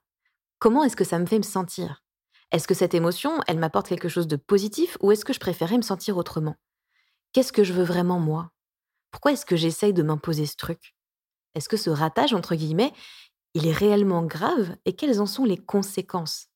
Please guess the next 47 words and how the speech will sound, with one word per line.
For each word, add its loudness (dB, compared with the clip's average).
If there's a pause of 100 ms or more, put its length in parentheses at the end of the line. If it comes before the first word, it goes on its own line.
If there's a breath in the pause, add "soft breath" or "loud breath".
à -2
long -2
terme 0
aussi, -8 (180)
pas -4
seulement 0
à 0
court -10
terme ? -6 (260)
Si -12
on 0
dézoome 2
un 0
petit -10
peu, -2
souvent, -2 (440 loud breath)
il -20
n'y -6
a -16
pas 2
beaucoup -2
de -12
conséquences. -12 (1080)
Est-ce -2
que -2
c'est 2
vraiment 4
bien 4
pour 0
l'image 2
de 2
la 2
France -2
qu'Aya 2
Nakamura 2
soit -2
la 2
chanteuse 0
la 2
plus 2
écoutée 2
du -2
monde ? 0 (1160)
La 0
réponse 0
est -2
évidemment 0